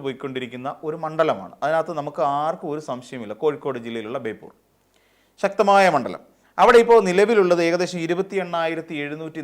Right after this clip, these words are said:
നാൽപത്തിയേഴ് വോട്ടുകളുടെ ഭൂരിപക്ഷത്തിൽ വിജയിച്ചു നിൽക്കുന്നതും, അതോടൊപ്പം കേരള മന്ത്രിസഭയിൽ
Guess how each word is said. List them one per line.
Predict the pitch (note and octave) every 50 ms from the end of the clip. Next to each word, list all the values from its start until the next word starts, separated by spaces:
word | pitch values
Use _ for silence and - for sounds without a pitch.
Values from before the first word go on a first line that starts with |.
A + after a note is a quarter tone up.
| C#3 C#3
നാൽപത്തിയേഴ് | C#3 D3 D3+ D3 - D3+ D3 D#3 C#3+ C#3 C#3+ D3 D#3+ D#3 D#3 C#3
വോട്ടുകളുടെ | C3 C#3 C3+ C3+ - C#3 D3 C#3 C#3 C3+ -
ഭൂരിപക്ഷത്തിൽ | - B2+ C3 C#3 D3 C3+ C3+ - - B2 - D3 D#3+ D3 C3
വിജയിച്ചു | C3+ C#3 C#3 E3 E3+ D#3+ E3 D#3 C#3
നിൽക്കുന്നതും, | B2+ B2 A#2 B2+ A2+ A2 G#2+ A2+ D3 F#3+ - _ _ _ _ _ _ _ _ _ _ - F3
അതോടൊപ്പം | F#3+ G#3 G#3 G3 G3 G3 F#3 F#3 F#3 F#3 -
കേരള | F3 F3+ F#3 F#3+ G3 G3+ G3 F#3
മന്ത്രിസഭയിൽ | E3+ E3 E3 E3 D#3+ - D#3+ B2+ C3+ C3+ C3+ D3